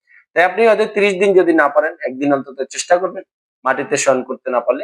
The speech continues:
মেঝেতে শয়ন, শোবেন ভগবানের জন্য, তাহলে ভগবানের কৃপা পেতে পারেন। তাই ভক্তরা, মাতাজিরা, এই যে মাঘ মাস শুরু হয়েছে, মাঘ মাসের দিক থেকেই উত্তরায়ণ শুরু হয়েছে। সমস্ত তেত্রিশ প্রকার দেবদেবী কিন্তু জেগে আছে আমাদেরকে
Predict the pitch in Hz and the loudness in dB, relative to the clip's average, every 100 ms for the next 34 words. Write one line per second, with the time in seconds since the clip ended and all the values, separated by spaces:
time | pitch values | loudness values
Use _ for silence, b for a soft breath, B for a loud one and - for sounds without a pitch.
0 | 175 131 120 - - - _ - 123 113 | -2 0 -2 -6 -10 -14 _ -6 -4 -2
1 | 113 - B _ _ - 151 156 180 - | -6 -16 B _ _ -4 0 0 -4 -10
2 | - 123 120 127 127 131 127 151 - _ | -4 0 2 2 0 0 -2 -4 -8 _
3 | _ 135 143 123 117 127 156 - 139 - | _ -2 -2 0 0 0 -2 -4 0 0
4 | - 95 - - - - - _ _ _ | -2 -16 -14 -12 -10 -10 -14 _ _ _
5 | _ - 175 175 - 185 170 156 160 160 | _ -2 2 2 2 2 2 2 0 2
6 | 185 196 _ _ 143 147 165 160 - 143 | 0 -2 _ _ -4 2 2 0 0 0
7 | 147 151 160 - 151 147 143 165 196 139 | 0 -2 -2 -2 2 2 2 0 -2 -2
8 | 113 135 135 139 120 139 - 151 185 - | 0 0 -2 -4 -6 -6 -4 -2 -2 -4
9 | - - 139 131 - 110 107 92 - _ | -6 0 2 0 -2 -8 -6 -6 -10 _
10 | _ _ _ - - 196 220 214 196 190 | _ _ _ -6 0 2 2 0 -2 -2
11 | 185 - 190 - 170 160 147 143 151 147 | -2 0 0 0 0 0 0 -2 -2 0
12 | 147 147 147 220 _ _ _ _ 127 127 | 2 0 0 -4 _ _ _ _ -8 -4
13 | 147 151 117 - - _ _ _ _ _ | 0 2 0 -4 -16 _ _ _ _ _
14 | _ 127 160 165 165 | _ 0 0 -2 -4